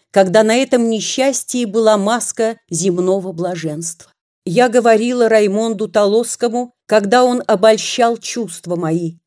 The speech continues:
«Оставь меня у отца и матери, не увози в Тулузу,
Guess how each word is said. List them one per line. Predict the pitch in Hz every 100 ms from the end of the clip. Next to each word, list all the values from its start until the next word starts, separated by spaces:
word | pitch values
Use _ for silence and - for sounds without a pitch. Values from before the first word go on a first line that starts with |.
| _
«Оставь | 240 240 - 254 277 254
меня | 277 269 269 269 -
у |
отца | 233 233 - 233
и | 226
матери, | 220 196 165 170 165 165 _ _
не | 208 240
увози | 269 254 247 220
в | 294 -
Тулузу, | 269 240 277 262 269 247